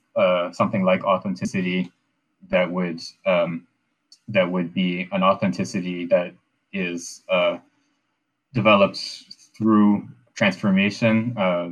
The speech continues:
so, uh, it would be this analogical relationship rather than, um, uh, a relationship of self-resemblance. So, um, rather than having something like, uh, uh, an essence of a person that has to be preserved or, or that, uh, behavior has to,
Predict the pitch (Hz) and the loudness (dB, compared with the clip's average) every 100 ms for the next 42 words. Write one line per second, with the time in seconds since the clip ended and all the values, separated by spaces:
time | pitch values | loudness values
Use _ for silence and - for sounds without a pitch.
0 | - - 92 90 87 90 - 95 90 87 | -10 -4 -2 0 -2 -6 -8 -6 -4 -4
1 | 87 90 92 95 90 95 95 95 98 92 | -4 -4 -2 0 4 4 2 -2 0 0
2 | 92 - _ - 101 98 95 101 104 95 | 0 -6 _ -4 0 0 0 -2 -2 0
3 | 98 92 87 90 90 92 - 90 87 80 | 2 2 -2 -4 -6 -10 -6 -4 -4 -8
4 | _ _ _ _ _ _ _ _ 90 87 | _ _ _ _ _ _ _ _ 2 2
5 | 85 80 95 95 92 92 95 90 90 98 | 2 0 0 0 0 0 0 -2 0 0
6 | 90 92 98 98 90 87 87 - 107 90 | 0 0 2 4 2 -2 -6 -8 -2 -2
7 | 87 87 - _ 101 90 87 - _ _ | -2 -10 -18 _ -4 -4 -6 -12 _ _
8 | _ _ _ 110 - 196 95 95 92 92 | _ _ _ 2 2 4 2 4 2 2
9 | 98 92 92 90 90 87 - _ _ - | 2 2 2 2 2 0 -10 _ _ -4
10 | 85 85 - 101 92 - - 104 107 - | -2 -2 0 0 0 -2 -4 -2 -2 0
11 | 104 101 92 90 107 98 101 92 90 - | 0 0 -2 0 -2 0 0 2 0 -6
12 | _ _ 104 98 95 98 - 95 95 87 | _ _ 0 0 2 0 0 -4 -4 -4
13 | 95 95 95 92 - 101 90 92 - 90 | -4 0 0 0 -4 -4 -2 -2 -4 -4
14 | 90 87 - _ 98 87 87 98 95 95 | -4 -8 -10 _ -2 -2 0 -2 0 0
15 | 92 - - 92 87 | 0 0 -2 -2 -2